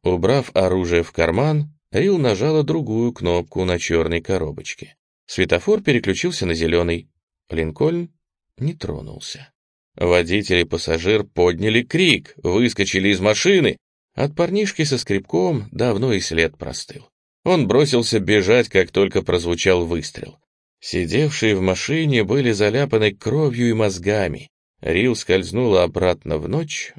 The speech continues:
уже начав одной рукой разборку пистолета, упрятанного в карман. В машине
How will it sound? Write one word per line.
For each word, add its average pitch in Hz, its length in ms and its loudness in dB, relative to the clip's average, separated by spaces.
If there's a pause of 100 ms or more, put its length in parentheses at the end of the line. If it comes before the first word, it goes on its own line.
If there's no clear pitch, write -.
уже 170 220 -4
начав 160 420 -4
одной 104 340 -2
рукой 113 360 -4
разборку 101 520 -4
пистолета, 90 800 -4 (120)
упрятанного 78 600 -4
в 76 60 -14
карман. - 420 -8 (680)
В 85 120 -4
машине 92 720 -2